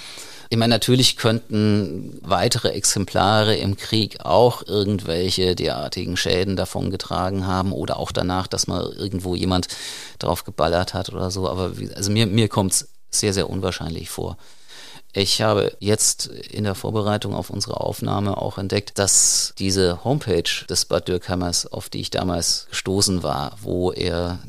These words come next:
dieses Dokument vom Regimentskommandeur Kulaschenko abgebildet hatte, die war damals ruckzuck verschwunden, nachdem ich seinen Anwalt darauf angesprochen hatte, weil das war offensichtlich mit seinem Anwalt nicht abgesprochen gewesen, dass man hier nochmal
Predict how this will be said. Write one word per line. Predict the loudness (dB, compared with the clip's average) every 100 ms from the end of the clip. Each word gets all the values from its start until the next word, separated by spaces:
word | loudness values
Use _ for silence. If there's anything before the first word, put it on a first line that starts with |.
| -10
dieses | -6 -4 -2
Dokument | -2 0 4 4 2
vom | 2 2 2 0
Regimentskommandeur | -2 -2 0 2 0 0 0 2 2 2
Kulaschenko | 2 2 2 2 2 -2
abgebildet | -4 -8 -6 -4 -2 -2 -2
hatte, | -2 -2 -2 0
die | 4
war | 4
damals | 6 4 4
ruckzuck | 2 0 -2 -2
verschwunden, | -2 0 0 2 2 2 2 2
nachdem | 2 0 0
ich | 2 2
seinen | 2 2
Anwalt | 2 4 4 2 -2 -4
darauf | -4 -4 -4 -4
angesprochen | -2 -2 -2 0 2 0 0
hatte, | -2 0
weil | 0
das | 0 0
war | 0 -2
offensichtlich | -2 -2 -2 -2 -4 -6
mit | -4
seinem | -2 -2
Anwalt | -4 -4 0
nicht | 2 2
abgesprochen | 0 0 -2 -2 -2 0
gewesen, | -2 -2 -2 -2
dass | -2 0
man | 0
hier | 0 0
nochmal | 0 4 4